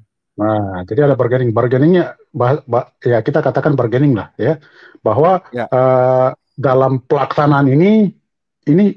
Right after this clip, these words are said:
Speaker 1: harus ngikutin yang begini-begini kan begitu.
Speaker 2: Hmm,
Speaker 1: Yang tadi sudah
Speaker 2: sesuai
Speaker 1: di-,
Speaker 2: prosedur.
Speaker 1: dipaparkan tadi kan,
Speaker 2: Hmm.
Speaker 1: yang tadi sudah
Speaker 2: Ya.
Speaker 1: dipaparkan. Bahkan, bahkan, eh, eh, Paus sendiri, eh, menyiapkan semacam hakim banding.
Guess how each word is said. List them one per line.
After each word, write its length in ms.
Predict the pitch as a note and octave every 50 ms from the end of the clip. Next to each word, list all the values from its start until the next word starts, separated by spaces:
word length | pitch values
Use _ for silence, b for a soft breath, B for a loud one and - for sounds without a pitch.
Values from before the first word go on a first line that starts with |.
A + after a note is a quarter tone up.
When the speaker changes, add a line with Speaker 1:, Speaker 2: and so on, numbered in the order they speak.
| _ _ _
Speaker 1:
harus 320 | - C3 D#3+ E3 C#3+ -
ngikutin 440 | F3 D3 C#3 C#3 - D#3+ D3+ F#3 F#3
yang 120 | F3 D#3 D3
begini-begini 540 | C#3 D3 D3 D3 C3+ D#3 E3 D#3 C#3+ B2+ A#2
kan 140 | C#3 D3 C#3+
begitu. 340 | B2+ B2 C3+ C3 - F#2 F2+ _ _ B B B B B - _ _ _ _ _ _ _ _ _
Speaker 2:
Hmm, 160 | _ B2 B2+ B2+
Speaker 1:
Yang 120 | B2+ B2+
tadi 140 | A#2+ C3+ C#3+ C#3+
sudah 160 | C#3+ C3+ B2+
Speaker 2:
sesuai 60 | B2
Speaker 1:
di-, 20 | A#2+ A#2 A2+ B2
Speaker 2:
prosedur. 180 | C#3 C#3+ D3 B2
Speaker 1:
dipaparkan 600 | A#2+ A#2 A#2 - _ - A#2 - C3 C#3 C#3 C3+ C3
tadi 180 | D3+ C#3+ C#3 B2+
kan, 180 | A#2 A#2+ C3+ D#3+
Speaker 2:
Hmm. 120 | D3+ G2+ G2 _ _ _ _
Speaker 1:
yang 100 | A2+ A2
tadi 120 | A2 B2 A#2+
sudah 140 | A#2 B2 G#2+
Speaker 2:
Ya. 60 | A2+
Speaker 1:
dipaparkan. 400 | - A2+ G#2+ B2 A2+ - - G2 G#2 B B B B B B B B
Bahkan, 380 | - A2+ G#2 A2 - G3 A3 G#3+ G3+ G#3 B B B B B B -
bahkan, 340 | - B2+ A#2 - F#3+ G#3 G#3 G3 F3+
eh, 800 | E3+ D3+ C#3+ C#3 C#3+ C#3 C#3+ C#3+ C#3 C3+ C3+ C#3 C3+ C#3 C3+ C3+ C3+ - _ _ _ _ -
eh, 360 | B2 B2+ B2+ B2 B2 B2 B2 B2 A#2+ -
Paus 200 | D3 D#3 F3+ D#3 D#3
sendiri, 400 | D3 C#3+ F3 A3+ G#3+ F#3+ - b b b b b b _ _ C3
eh, 420 | C3 C3+ C3+ C3+ C3 C3 C3 C3 C3
menyiapkan 640 | B2+ C3+ C#3 D3 D3 C#3 C3 B2 - - G#3 G#3+ G3+ G3 F3+ E3 - _ _ _ _ _ _ _ _ _
semacam 340 | _ - D#3+ D#3 D3 D#3+ C3+ D3+
hakim 160 | C#3+ - D3+
banding. 360 | C#3+ D#3 D#3+ C#3 C3 A2 G#2+